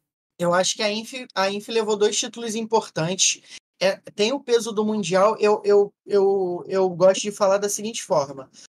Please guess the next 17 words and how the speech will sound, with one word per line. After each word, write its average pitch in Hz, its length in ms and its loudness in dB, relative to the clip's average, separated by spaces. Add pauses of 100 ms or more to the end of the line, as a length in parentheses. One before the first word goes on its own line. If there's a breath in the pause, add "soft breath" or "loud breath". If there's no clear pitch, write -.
(120)
Eu 196 160 2
acho 220 240 0
que 240 100 -10
Brasil 202 560 0
e 240 120 0
América, 190 560 -2
todo 196 280 -6
mundo 214 200 -4
já 208 120 -2
se - 160 -4
conhece, 160 560 -6 (600)
tá 156 80 -2
ligado? 170 460 -2 (100)
Todo 214 240 0
mundo 214 240 -6
sabe, 208 400 -2
conhece 214 420 -2